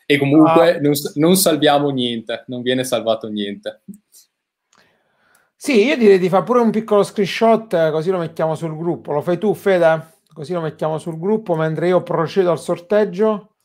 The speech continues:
Speaker 1: Sì, dammi un secondo, faccio lo screenshot. Tac.
Speaker 2: L'animazione durerà circa tre minuti. <laughs> No, scherzo.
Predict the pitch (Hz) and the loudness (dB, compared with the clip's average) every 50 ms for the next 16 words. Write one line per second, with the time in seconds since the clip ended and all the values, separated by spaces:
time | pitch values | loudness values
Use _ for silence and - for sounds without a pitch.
0 | _ _ _ _ _ _ _ _ - - - - - - 131 107 - 143 151 165 | _ _ _ _ _ _ _ _ -12 -8 -6 0 0 0 0 0 0 0 0 0
1 | 180 165 147 - - 143 143 - 151 160 180 202 214 214 220 226 226 - - _ | 0 -4 -6 -4 -6 -6 -4 -4 -4 -4 -4 -4 -6 -6 -6 -8 -10 -10 -12 _
2 | - - - - - - - - - _ _ - - - - - _ _ _ _ | -20 -20 -20 -18 -18 -18 -18 -18 -20 _ _ -20 -18 -18 -18 -20 _ _ _ _
3 | _ _ - 185 214 208 - _ _ _ _ _ _ _ - 185 202 226 208 202 | _ _ -14 -12 -12 -14 -16 _ _ _ _ _ _ _ -10 -6 -4 -4 -4 -6
4 | - - _ - - _ _ _ _ _ - 220 240 247 247 240 233 233 220 226 | -8 -18 _ -20 -20 _ _ _ _ _ -2 0 0 0 2 2 2 2 2 0
5 | 226 - 247 220 202 185 185 190 196 196 196 190 175 185 - 240 220 226 - 190 | 0 2 2 4 4 4 4 4 6 6 6 4 2 0 -4 -6 -6 -2 -2 -2
6 | - - 226 233 240 233 226 233 233 247 254 262 254 262 269 269 269 262 226 - | 0 2 2 2 2 2 2 0 0 0 0 0 0 -2 -4 -6 -6 -6 -8 -12
7 | - _ _ _ _ _ - 123 - - - - 185 156 - - - - - 160 | -18 _ _ _ _ _ -20 -20 -20 -18 -12 -10 -10 -10 -10 -12 -18 -12 -8 -8
8 | 147 143 _ _ - - - | -8 -10 _ _ -20 -20 -20